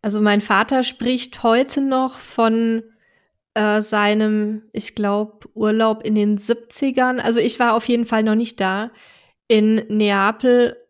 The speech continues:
und er erzählt immer, dass es die schlimmsten, also das schlimmste Stadtverkehr war, den er jemals erlebt hat. Und meine Eltern sind viel gereist, ne? Auch Afrika,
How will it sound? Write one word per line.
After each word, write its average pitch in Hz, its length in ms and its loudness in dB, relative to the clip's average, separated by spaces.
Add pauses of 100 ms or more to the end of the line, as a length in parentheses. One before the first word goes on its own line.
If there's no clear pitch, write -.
und 214 460 0
er 214 100 0
erzählt 214 440 0
immer, 220 320 0
dass 214 260 -2
es - 380 -8 (1200)
die 226 140 0
schlimmsten, 254 1300 -2
also 226 180 0
das 226 220 -2
schlimmste 269 760 0
Stadtverkehr 233 760 -2
war, 220 160 2
den 226 160 0
er 214 80 2
jemals 226 380 0
erlebt 214 300 0
hat. 233 120 0
Und 214 80 -4
meine 214 180 2
Eltern 226 300 0
sind 220 160 2
viel 240 180 2
gereist, 208 480 2
ne? 214 140 -2
Auch - 180 -6
Afrika, 214 720 -2